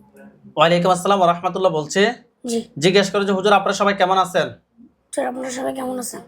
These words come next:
Speaker 1: কি বলছে?
Speaker 2: আলহামদুলিল্লাহ।
Speaker 1: হুজুরদেরকে বলো যে, "হুজুর, আমার সাথে এই জিনটা ছাড়া আর কি কোনো জিন আছে যে যারা আমার ক্ষতি করতে পারে?"
Speaker 2: হুজুর, আমার সাথে এই জিনটা ছাড়া আর কোনো জিন আছে আমাকে ক্ষতি করতে পারে? জি না।
Speaker 1: জি না।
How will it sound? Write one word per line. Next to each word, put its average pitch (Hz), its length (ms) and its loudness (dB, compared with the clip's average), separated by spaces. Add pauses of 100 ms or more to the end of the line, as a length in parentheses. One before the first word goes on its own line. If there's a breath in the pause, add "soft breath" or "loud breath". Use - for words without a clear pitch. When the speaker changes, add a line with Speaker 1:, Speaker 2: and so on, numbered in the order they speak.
(320)
Speaker 1:
কি 175 80 2
বলছে? 175 320 2
Speaker 2:
আলহামদুলিল্লাহ। 247 880 -6 (440 soft breath)
Speaker 1:
হুজুরদেরকে 202 440 2
বলো 208 240 2
যে, 175 100 -4
"হুজুর, 175 260 -2
আমার 190 280 2
সাথে 220 240 -6
এই 185 260 0
জিনটা 180 320 -2
ছাড়া 208 240 2
আর 180 160 2
কি 175 120 -8
কোনো 180 220 0
জিন 185 200 0
আছে 180 220 0
যে 175 140 -2
যারা 165 220 4
আমার 185 140 0
ক্ষতি 180 220 -6
করতে 165 220 -4
পারে?" 135 220 2 (520)
Speaker 2:
হুজুর, 302 320 -16 (320 soft breath)
আমার 269 180 -6
সাথে 294 280 -4
এই 269 100 -4
জিনটা 277 240 -4
ছাড়া 285 280 -6
আর 277 100 -8
কোনো 294 240 -4
জিন 277 180 -6
আছে 262 140 -10 (100)
আমাকে 254 160 -12
ক্ষতি 254 180 -12
করতে - 260 -10
পারে? 285 160 -2 (1400)
জি 247 120 -2
না। - 260 -10 (380)
Speaker 1:
জি 113 160 -8
না। 101 140 -12